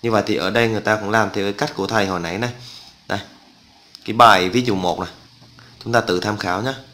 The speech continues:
Chúng ta đi sang phần tiếp theo. Rồi chúng ta đi sang phần hai là áp dụng ha. Chấm hỏi một. Rồi,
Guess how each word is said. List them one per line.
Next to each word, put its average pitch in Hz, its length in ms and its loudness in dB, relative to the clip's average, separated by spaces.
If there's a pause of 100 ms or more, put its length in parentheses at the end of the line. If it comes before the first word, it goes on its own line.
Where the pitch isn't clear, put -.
Chúng 113 160 -8
ta 117 60 -6
đi 110 120 -4
sang 107 200 -4
phần 101 140 -6
tiếp - 140 -14
theo. 113 160 0 (1700)
Rồi 90 220 -2
chúng 107 160 -6
ta 110 140 2
đi 104 120 -2
sang 101 200 -2
phần 92 160 -6
hai 104 320 0 (600)
là 85 240 -4
áp - 320 -2
dụng 90 260 -4
ha. 110 120 0 (1900)
Chấm 117 180 -6
hỏi 107 120 -4
một. 92 400 -2 (1200)
Rồi, 90 180 -4